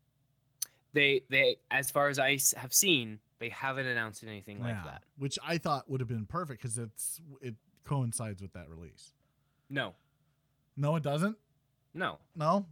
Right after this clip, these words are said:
Speaker 2: Uh, well, then what do I know? Why am I even here?
Speaker 1: I don't know.
Speaker 2: I don't know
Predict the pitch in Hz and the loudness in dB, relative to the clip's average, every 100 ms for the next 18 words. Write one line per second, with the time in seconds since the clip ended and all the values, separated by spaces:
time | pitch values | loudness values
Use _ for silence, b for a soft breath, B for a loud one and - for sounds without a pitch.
0 | 139 127 127 143 151 175 214 247 190 160 | -8 -6 -4 -6 -4 -4 -4 -2 2 4
1 | 127 90 170 302 277 208 165 113 80 85 | 4 0 2 6 8 8 8 6 4 -4
2 | - - _ _ _ 139 127 98 80 90 | -8 -16 _ _ _ 2 2 0 -6 -6
3 | 101 90 78 | -4 -6 -8